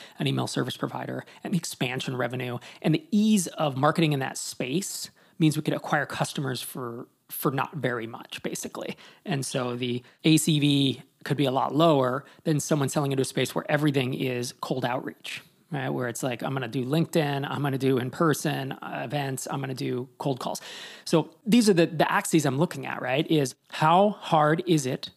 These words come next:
to find your customers? Are they online? Are they online all the time? And it's the Hacker News crowd and the Reddit and just developers and that kind of thing.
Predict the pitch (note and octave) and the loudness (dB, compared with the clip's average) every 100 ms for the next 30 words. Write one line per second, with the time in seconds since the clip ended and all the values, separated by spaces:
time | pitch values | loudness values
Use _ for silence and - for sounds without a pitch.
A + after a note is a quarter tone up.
0 | _ - D#3+ - D#3 C#3 C#3+ C#3+ - - | _ -4 -4 0 0 2 2 0 -2 -4
1 | - D3 D3 C#3+ C3+ - C#3+ E3+ E3+ D3+ | -4 -6 -6 -4 -4 0 2 4 6 4
2 | D#3 A3 - E3 C#3+ E3 F#3+ F3+ F#3 G3 | 4 2 0 0 2 6 6 8 6 6
3 | F#3+ E3+ E3+ A3+ F3+ C#3+ D3+ F3 E3+ E3+ | 4 4 4 4 2 0 -2 -4 0 4
4 | E3+ F3+ F3 - E3+ E3+ F3+ E3+ C#3+ C3+ | 6 6 4 2 4 6 6 4 0 -4
5 | C#3 C#3 C3 C#3+ D3+ D3+ D3+ D3 - C3+ | -6 -4 -6 0 2 4 4 2 0 -6
6 | C3+ A#2+ - - E3 D#3+ D#3+ D3+ C3+ C3 | -6 -10 -10 -2 2 2 2 2 0 -4
7 | D3+ - D3+ D#3+ D3+ | -4 -2 -2 0 0